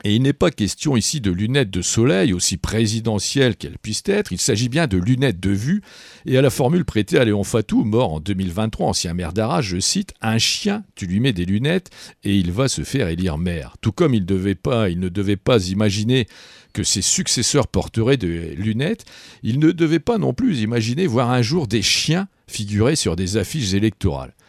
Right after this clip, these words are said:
Et sans doute que ces lunettes lui sont tombées du nez à l'occasion des élections européennes de deux mille dix-neuf. Le parti animaliste, fondé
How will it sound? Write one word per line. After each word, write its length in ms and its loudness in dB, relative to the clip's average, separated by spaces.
Et 100 -2
sans 260 2
doute 220 -2
que 100 -4
ces 200 0
lunettes 400 -2
lui 80 -6
sont 180 -2
tombées 380 0
du 160 0
nez 240 0
à 120 -2
l'occasion 440 2
des 220 0
élections 300 0
européennes 420 2
de 100 -2
deux 160 2
mille 220 2
dix-neuf. 480 -2
Le 80 -4
parti 340 -4
animaliste, 680 0
fondé 580 0